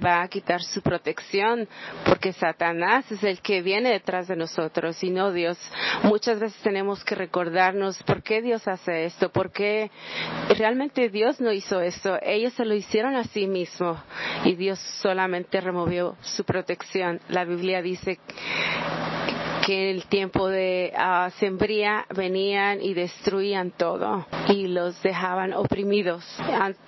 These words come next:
dice que tuvieron que vivir en cierro, en cerros, en cuevas, tenían tanto miedo de los mediaitas y estaban en un punto muy bajo y ni siquiera sabían qué hacer. ¿Alguna vez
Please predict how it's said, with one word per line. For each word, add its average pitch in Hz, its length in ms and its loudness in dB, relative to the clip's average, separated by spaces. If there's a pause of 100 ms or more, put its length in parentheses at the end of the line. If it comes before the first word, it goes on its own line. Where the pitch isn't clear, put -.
dice 196 340 -2
que - 80 -6
tuvieron 202 360 0
que 202 260 4
vivir 208 240 4
en 190 160 2
cierro, 196 640 2
en 202 180 2
cerros, 190 520 2
en 175 140 0
cuevas, 190 560 2
tenían 185 320 0
tanto 208 420 2
miedo 190 380 2
de 185 120 0
los 180 220 -2
mediaitas 180 800 0 (520)
y 214 120 4
estaban 214 540 4
en 220 80 2
un 214 120 0
punto 208 440 2
muy 208 260 4
bajo 180 640 2 (880)
y 202 80 8
ni 202 80 0
siquiera 190 380 0
sabían 175 340 -2
qué 175 140 -2
hacer. 160 320 -2 (2500)
¿Alguna 202 420 2
vez 208 200 0